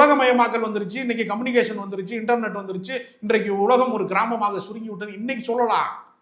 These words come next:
யாதும் ஊரே யாவரும் கேளீர்னு உலகத்துல இருக்கக்கூடிய அத்தனை ஊரு என் ஊரு, எல்லா மனுஷனும் என் சொந்தக்காரன் சொல்லக்கூடிய அளவுக்கு உலக நேயத்தை, மனித நேயத்தை சிந்தித்தவன்கிட்ட போய், "டேய் வா, மத கலவரம் பண்ணுவா, வா,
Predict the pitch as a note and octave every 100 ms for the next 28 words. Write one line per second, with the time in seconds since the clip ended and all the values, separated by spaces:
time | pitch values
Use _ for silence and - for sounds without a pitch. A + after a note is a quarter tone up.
0 | _ _ E3 A#3 C4+ C4 A3+ A3+ G#3+ F3+
1 | G#3 A3+ G3+ F3+ F#3 G3 G#3 G#3+ G#3 _
2 | _ E3 A#3 A#3 A3 G#3 F#3+ F#3 F#3 E3+
3 | - G#3+ G3+ G#3+ F#3+ G3+ G3 G#3 G#3 G3
4 | - - F#3+ A3 G#3+ A3 A3+ A3 G3+ F3+
5 | G3 A#3 A3+ G#3+ G3 G3 G#3+ G#3 G3 G3+
6 | A#3 A#3+ A3 G3+ B3 A#3 G#3+ G#3 G3 G3
7 | G3+ A#3 A3 G3 G3 - G#3 G#3+ F#3+ G3+
8 | F#3 F3+ A3+ A3 D#3+ - - _ _ _
9 | A#3+ C4 G#3+ A#3+ A#3 A3 A#3 A3 G#3+ G3+
10 | G3+ G3+ F3+ E3 G#3